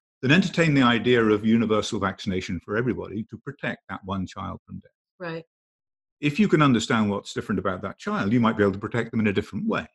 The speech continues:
Speaker 1: Surely that would be a, a better approach. And in fact, he got support from John Enders. John Enders was the Harvard scientist who first isolated and characterized measles. He said, "A measles vaccine is only desirable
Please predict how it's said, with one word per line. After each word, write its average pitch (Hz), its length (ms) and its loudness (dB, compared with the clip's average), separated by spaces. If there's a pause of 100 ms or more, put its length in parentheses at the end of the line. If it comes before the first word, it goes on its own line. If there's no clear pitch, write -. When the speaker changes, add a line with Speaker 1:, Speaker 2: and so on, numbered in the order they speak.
(240)
Speaker 1:
Surely 143 360 2
that 104 200 -4
would 92 140 -10
be 95 340 -6 (140)
a, 95 380 -4
a 101 80 -6
better 95 320 -8
approach. - 480 -10
And 120 80 8
in 120 40 6
fact, 165 280 2
he 160 80 0
got 135 200 0
support 127 480 -4
from 104 220 0
John 107 220 2
Enders. 151 500 2
John 117 220 0
Enders 110 320 -2
was 107 400 -2 (120)
the 101 80 -10
Harvard 113 460 -2
scientist 104 640 -4
who 104 160 -8 (140)
first 104 380 -6
isolated 104 680 -2
and 95 160 -8
characterized 95 720 -8
measles. 95 400 -10 (960)
He 180 160 -4
said, 101 440 0
"A 107 60 2
measles 160 500 2
vaccine 113 560 -6 (720)
is 110 160 -2
only 156 340 4
desirable 101 960 -2